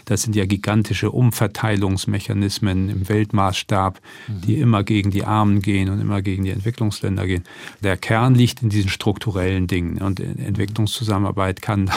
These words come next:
Speaker 1: sozusagen im Prinzip nur an den Auswüchsen doktern. Wir haben im Deutschen Institut für Entwicklungspolitik uns ein Leit- Konzept gegeben, das nennen wir gemeinwohlorientierte Politik, globale Gemeinwohlorientierung, was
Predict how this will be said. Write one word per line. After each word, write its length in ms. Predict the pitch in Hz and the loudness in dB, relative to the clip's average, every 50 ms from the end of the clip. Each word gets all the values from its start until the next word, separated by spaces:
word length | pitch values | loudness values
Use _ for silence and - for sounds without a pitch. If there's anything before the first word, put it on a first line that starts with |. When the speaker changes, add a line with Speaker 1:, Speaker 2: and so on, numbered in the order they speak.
| - - | -6 -6
Speaker 1:
sozusagen 460 | - - 98 - - 107 95 90 90 | -4 -6 -6 -4 -2 -2 -2 0 0
im 160 | 95 95 90 | -2 -2 -4
Prinzip 420 | 87 - - 101 - - 107 - - | -4 -4 -6 -6 -4 -4 -6 -2 0
nur 220 | 107 95 90 85 - - - - - - - - | 0 0 0 -2 -6 -20 -20 -20 -20 -20 -14 -8
an 160 | - 110 104 | -2 -2 0
den 160 | 92 95 90 | 2 0 0
Auswüchsen 920 | - 87 104 120 123 - - 104 101 101 - - 95 90 92 95 101 95 | 0 2 2 2 2 2 2 0 0 0 0 0 0 0 0 0 -2 -4
doktern. 560 | 90 92 92 92 - - 107 95 98 101 95 - - - - - - _ | -2 -4 -4 -4 -4 -4 -2 0 0 0 0 -2 -4 -10 -20 -20 -20 _
Wir 160 | - 104 98 | -4 -2 0
haben 180 | 113 117 110 104 - | 2 2 0 0 -2
im 320 | 104 104 107 101 101 101 | -2 -2 -2 -2 -2 -2
Deutschen 320 | 98 92 95 92 - 101 | 0 -2 -2 0 0 -2
Institut 340 | 98 - - - 113 107 98 | -2 -2 -2 -2 -2 -2 -2
für 140 | - - 104 | -2 -4 -2
Entwicklungspolitik 920 | 95 95 101 110 - - 117 107 - - 107 101 95 - - 107 101 - | -2 0 -2 -2 -2 0 -2 -2 -2 -2 -4 -4 -4 -4 -4 -4 -4 -2
uns 200 | - 107 98 - | -2 -4 -2 -2
ein 160 | 117 101 95 92 | -2 -2 -2 0
Leit- 340 | 95 95 110 107 - - _ - - - - - _ _ _ _ | 2 2 2 0 0 -4 _ -16 -20 -20 -20 -20 _ _ _ _
Konzept 460 | - 117 101 98 - - 123 127 - - | -4 -4 -2 -2 0 -2 -2 -2 -4 -10
gegeben, 440 | 120 - - 107 107 104 98 101 | -10 -6 -2 -2 -2 0 0 0
das 200 | 98 92 - - | 0 0 -2 -2
nennen 180 | 98 98 95 95 | -2 -2 0 0
wir 240 | 104 98 95 92 - - - - - - - - _ - | 0 0 0 0 -2 -6 -16 -20 -20 -20 -20 -20 _ -4
gemeinwohlorientierte 1500 | - 92 92 90 107 117 110 113 110 101 95 87 90 90 95 92 90 85 82 - - - 98 92 - - 92 85 85 - - | -2 0 2 4 4 4 6 6 4 4 4 2 2 2 2 2 2 0 0 -2 -2 0 0 0 0 0 -2 -2 -2 -4 -4
Politik, 600 | - 92 87 92 - - - 98 - - - - - - - - - 135 - | -4 -4 -4 -4 -6 -4 -4 -4 -4 -6 -10 -20 -20 -20 -20 -16 -14 -12 -6
globale 440 | - 104 95 95 90 98 98 101 | -6 -4 -2 0 0 0 0 0
Gemeinwohlorientierung, 1300 | 98 92 92 92 98 104 101 104 104 - 92 87 92 90 87 85 - - - 110 101 92 90 87 87 - - | 0 0 0 2 2 2 2 2 2 0 0 -2 0 0 -2 -2 -4 -6 -6 -6 -4 -4 -4 -4 -4 -4 -4
was 280 | 95 95 92 - - | -4 -4 -6 -6 -8